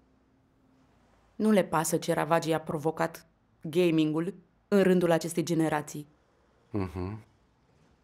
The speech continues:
Speaker 1: Fiul nostru e o victimă.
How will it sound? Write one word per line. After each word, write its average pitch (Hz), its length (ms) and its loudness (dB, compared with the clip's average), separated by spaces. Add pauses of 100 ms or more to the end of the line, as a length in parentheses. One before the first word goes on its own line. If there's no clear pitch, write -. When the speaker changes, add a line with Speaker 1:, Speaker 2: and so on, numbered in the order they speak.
(2500)
Speaker 1:
Fiul 170 280 0
nostru 180 380 2
e 170 100 2
o 180 80 2
victimă. 160 600 -2